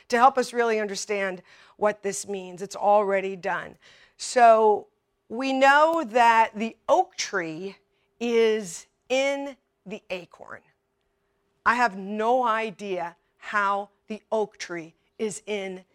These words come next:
the acorn, all right? In fact, any seed is the principle of "it's already done," right? We're seeing it now in the month of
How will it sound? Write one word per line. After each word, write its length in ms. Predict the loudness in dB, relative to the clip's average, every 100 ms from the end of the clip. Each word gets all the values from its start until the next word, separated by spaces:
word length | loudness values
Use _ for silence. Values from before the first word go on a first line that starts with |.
| _
the 160 | -12 -8
acorn, 500 | -10 -10 -18 -20 _ _ _ _ -12
all 120 | -6
right? 260 | -4 -4 -6 -12
In 100 | -12
fact, 320 | 0 0 0 0
any 300 | 0 0 -2
seed 720 | -6 -8 -6 -6 -6 -10 -14 _ _ -2
is 280 | -2 -2
the 100 | -6
principle 680 | -8 -2 -2 -2 -8 -8 -6
of 280 | 0 2 0 -6
"it's 160 | -16 -6
already 1000 | 0 2 2 0 -4 -6 -4 -4 -6 -10 -10
done," 340 | -6 -6 -6 -10
right? 240 | -6 -6
We're 140 | -4
seeing 480 | -6 -6 -4 -4 -4
it 140 | -4 -4
now 400 | -4 0 -2 -2
in 220 | -6 -6 -6
the 60 |
month 280 | -6 -6 -8
of 100 | -14